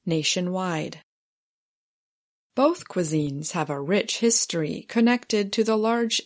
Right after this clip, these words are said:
immigrant Chinese and Mexican populations in the U S, notes Georgie Mihaila.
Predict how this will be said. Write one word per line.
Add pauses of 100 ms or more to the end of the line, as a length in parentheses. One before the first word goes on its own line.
immigrant
Chinese
and
Mexican
populations
in
the (160)
U
S, (640)
notes (180)
Georgie
Mihaila.